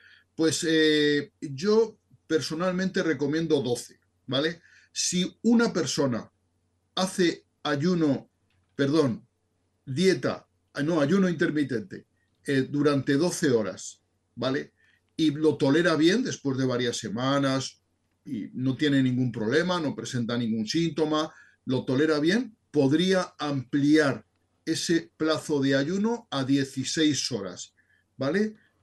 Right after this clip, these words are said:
Y ver cómo se encuentra. Si ampliando el plazo de ayuno a dieciséis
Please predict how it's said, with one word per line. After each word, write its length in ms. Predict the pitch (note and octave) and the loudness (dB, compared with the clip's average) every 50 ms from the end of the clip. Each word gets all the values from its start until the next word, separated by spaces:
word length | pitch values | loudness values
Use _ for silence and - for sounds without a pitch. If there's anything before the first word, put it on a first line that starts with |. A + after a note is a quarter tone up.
| _ _ _ _ _ _ | _ _ _ _ _ _
Y 160 | F#3+ F#3 E3+ | 0 0 2
ver 200 | E3 G3+ A3 G#3+ | 4 4 4 4
cómo 240 | - A3 F#3+ F#3 F#3 | 4 2 2 2 2
se 120 | - - D#3 | 0 0 0
encuentra. 560 | C#3+ C3 - A#2+ G#2+ G2 F#2+ G2 F#2 F2 - _ _ _ _ | 0 0 -2 -2 -4 -4 -6 -12 -14 -14 -14 _ _ _ _
Si 280 | _ - - D#3 D#3+ D3+ | _ -12 -4 0 2 2
ampliando 640 | D3+ D#3 D3 A#2 B2 D3 C#3 D3+ F3 F#3 G#3 G#3 G#3+ | 2 2 -2 -2 -2 2 2 2 2 2 2 2 2
el 120 | G#3+ G#3 G#3 | 2 2 0
plazo 460 | - D#3 C#3 C3 - - - B2 A#2+ | -2 -4 -4 -4 -6 -8 -8 -6 -2
de 160 | B2+ C3 C3 | 0 2 2
ayuno 340 | C3 C3 D#3+ E3+ E3 D3+ C#3 | 2 4 2 2 4 2 2
a 60 | B2+ | 2
dieciséis 640 | B2+ B2 B2+ - B2+ - - C#3+ C3+ C3 - - _ | 0 -2 -4 -6 -8 -4 0 0 0 -2 -4 -12 _